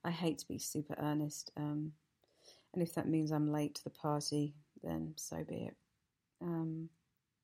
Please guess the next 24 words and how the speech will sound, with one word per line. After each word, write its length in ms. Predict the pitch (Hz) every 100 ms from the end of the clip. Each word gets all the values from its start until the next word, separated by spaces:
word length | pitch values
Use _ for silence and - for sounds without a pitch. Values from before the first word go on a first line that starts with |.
| _ _ _ _ _ _ _ _ _ _ _ - -
I'm 140 | 262
saying 260 | - 196 165
um 160 | 160 160
a 40 |
lot. 200 | 151 147
I'm 140 | - 180
sorry. 280 | - 160 170
I'm 100 | 170
gonna 120 | 175
try 200 | - 180
not 240 | 175 -
to. 120 | - -
It's 120 | -
because 200 | - 196
I've 100 | 180
not 160 | 185
written 200 | 170 151
any 200 | - 170
notes 300 | 165 156 -
and 100 | -
I'm 120 | 156 156
just 280 | 160 - - - - _
freestyling 800 | - - 185 180 - 160 160 160
this. 240 | 160 -